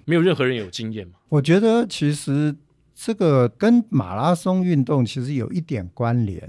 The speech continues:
Speaker 2: 差不多二零一零年之后哈，全世界大家在不同区域都开始有跑步的习惯，中国大概也是。那在商学院当中，他们大概就发动了这个叫做戈壁挑战赛。那本来是中国他们自己学校在跑，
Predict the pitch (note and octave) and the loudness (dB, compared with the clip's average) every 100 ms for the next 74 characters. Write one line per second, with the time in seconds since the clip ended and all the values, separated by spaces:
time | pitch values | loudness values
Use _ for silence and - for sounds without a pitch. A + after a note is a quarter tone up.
0 | - - - G3 F#3+ F#3 F#3+ F#3+ D3 C3+ | -20 -8 -4 -2 0 0 2 2 4 2
1 | D3+ D3 B2 A#2+ A2+ G2+ G#2+ A#2+ A#2 A#2+ | 2 0 2 2 0 -2 -6 -6 -4 -4
2 | G2+ F2 G2 A2 - B2+ C#3 D3 D3 C#3 | -4 -6 -10 -10 -4 -4 -2 -2 -2 0
3 | C3 B2 B2+ A#2 A#2 _ - - C3+ C3+ | -2 -2 -2 -2 -4 _ -20 -12 -8 -2
4 | B2+ B2 - C3 B2 A2+ A2+ A#2 A2 G#2 | 0 -2 -4 -4 -4 -6 -6 -4 -4 -8
5 | F#2 F#2+ - F#2 - A#2 F#2 - F2 F#2 | -8 -10 -10 -10 -8 -8 -10 -12 -14 -6
6 | B2+ G2 - _ _ _ - G3 A3+ - | -6 -6 -10 _ _ _ -4 0 0 0
7 | A#2 A#2+ A2 G#2 D2+ D2+ - G2+ - _ | -2 -2 0 -2 -4 -12 -14 -14 -16 _
8 | _ _ - F3+ F3 F3 E3 D3 F3 F#3 | _ _ -4 2 2 4 2 2 0 0
9 | E3 B2+ C3+ C3+ C3 C3 C3 B2+ B2+ C3 | 0 2 4 4 4 2 2 2 2 2
10 | C3 C#3+ C#3+ C3 C#3+ B2+ A#2 B2+ A#2 A2 | 0 0 0 0 0 0 -2 -2 -2 -4
11 | G#2+ - C3 C3+ C#3+ C3 G2+ F#2+ A2 G2+ | -6 -2 -2 0 0 0 -2 -4 -6 -6
12 | F#2 - G#2 G#2 - B2 A#2 G#2+ G2 D#2+ | -6 -4 -4 -4 -2 -2 0 -4 -4 -6
13 | G#2+ F#2+ - G#2+ F#2 A#2+ - F#2+ G#2+ B2 | -4 -4 -4 -4 -2 -2 0 -2 0 -2
14 | A#2 C3 B2 A2+ A#2 A2 A#2+ G2+ F2+ G#2 | 0 2 4 2 2 0 -6 -8 -10 -10
15 | G2 A2 G2+ F#2 - F#2+ - | -6 -4 -4 -6 -6 -10 -10